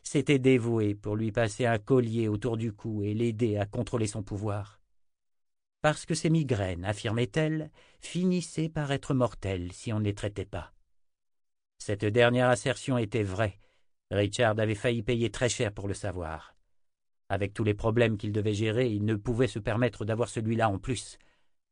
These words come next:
Hélas, en ce moment, il n'avait pas la possibilité de se soigner. Aucun sorcier ne traînait dans le coin et pas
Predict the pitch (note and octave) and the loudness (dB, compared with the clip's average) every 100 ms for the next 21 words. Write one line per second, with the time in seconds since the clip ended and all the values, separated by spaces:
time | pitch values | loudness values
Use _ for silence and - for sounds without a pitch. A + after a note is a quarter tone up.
0 | _ F2 F#2 G2+ G2+ - F#2 - G2+ G2+ | _ -4 0 0 0 -6 -6 -4 -2 0
1 | F#2+ F2+ _ _ _ _ C3 A2 G#2+ G#2 | 0 -4 _ _ _ _ -2 2 2 2
2 | G#2 G#2+ G2 F#2 G2+ - G#2 G#2 G2+ G2 | 0 0 0 -2 -4 -4 -2 -2 -2 -4
3 | F#2 G2 - F2+ F2 E2 _ _ _ _ | -6 -8 -6 -6 -6 -8 _ _ _ _
4 | _ _ _ D#3 C#3+ D3 C3 C#3 - C#3 | _ _ _ 0 2 0 0 -2 -2 -4
5 | A#2 G2+ - A2 G#2 G#2 G2+ G2+ D3 D3 | -2 -2 -2 -2 0 0 -2 -2 -4 -4
6 | - A2+ G#2+ - D3+ | -4 -4 -4 -2 -2